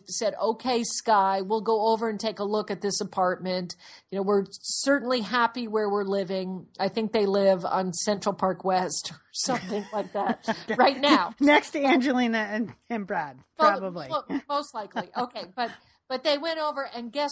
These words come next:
Speaker 1: what? They just loved this fourteen million dollar apartment.
Speaker 2: Oh,
Speaker 1: It
Speaker 2: my
Speaker 1: was
Speaker 2: gosh,
Speaker 1: they
Speaker 2: yeah.
Speaker 1: just, big surprise,
Speaker 2: Can't
Speaker 1: Liam.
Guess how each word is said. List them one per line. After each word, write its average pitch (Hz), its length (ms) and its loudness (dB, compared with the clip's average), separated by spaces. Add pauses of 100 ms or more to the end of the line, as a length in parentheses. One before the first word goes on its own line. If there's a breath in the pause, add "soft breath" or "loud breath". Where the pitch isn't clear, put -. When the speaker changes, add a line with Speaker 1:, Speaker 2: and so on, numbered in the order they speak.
(120)
Speaker 1:
what? 214 240 -8 (320)
They 302 480 -6
just 240 440 -6
loved 277 640 0
this 254 260 -6
fourteen 233 500 -6
million 202 340 -8
dollar 190 340 2
apartment. 339 580 2
Speaker 2:
Oh, 370 160 8
Speaker 1:
It 240 60 2
Speaker 2:
my 196 140 -2
Speaker 1:
was 185 80 -8
Speaker 2:
gosh, 285 480 2
Speaker 1:
they 226 120 -12
Speaker 2:
yeah. 330 260 2
Speaker 1:
just, - 560 -4
big 359 180 -2
surprise, 349 560 0
Speaker 2:
Can't 185 140 -4
Speaker 1:
Liam. 285 40 0